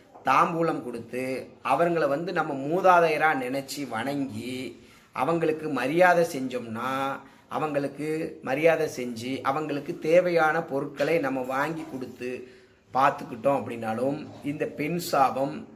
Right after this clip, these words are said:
தீரும். பெண் சாபம் அப்படிங்கிறது மிகப்பெரிய ஒரு சாபம்.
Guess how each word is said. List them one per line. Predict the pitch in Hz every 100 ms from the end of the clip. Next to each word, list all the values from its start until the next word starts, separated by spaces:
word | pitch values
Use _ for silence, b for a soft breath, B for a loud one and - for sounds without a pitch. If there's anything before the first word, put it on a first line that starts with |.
| -
தீரும். | 156 151 113 - - B B B B 110
பெண் | 123 175
சாபம் | - 185 175 165 208 226 -
அப்படிங்கிறது | 139 139 135 127 123 127 - - -
மிகப்பெரிய | 139 147 220 - 180 165 180 170
ஒரு | 139 131
சாபம். | 117 127 123 147